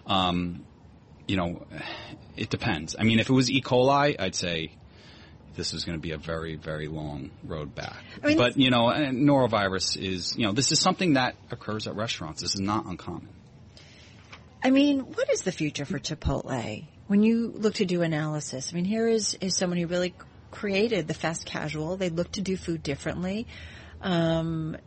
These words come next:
Speaker 2: you know, they really wanted to do it in a better way, you know, fresher food, uh,
Speaker 1: Sustainable.
Speaker 2: sustainable, locally sourced when they could.
Speaker 1: Mm-hmm.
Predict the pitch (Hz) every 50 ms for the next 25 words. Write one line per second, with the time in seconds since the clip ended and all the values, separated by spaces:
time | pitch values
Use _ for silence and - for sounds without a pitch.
0 | - - - 175 175 175 185 202 196 190 208 214 240 233 208 202 196 196 190 180
1 | - - 175 160 - 185 190 196 190 - - 185 170 165 156 - 160 160 160 175
2 | 185 180 170 190 220 269 285 - - - - - - - - 165 160 156 156 151
3 | - - - 185 185 - - 220 185 - - 180 175 175 175 175 180 185 185 190
4 | - - - - - - - - - - - - - 180 160 160 156 156 156 156
5 | - - - - - 110 - 175 180 110 104 104 104 104 104 95 101 101 98 -
6 | 98 - - 202 190 190 180 180 180 185 - 233 226 - - - 196 190 202 -
7 | - 220 202 196 190 - - - - - 104 101 107 104 101 101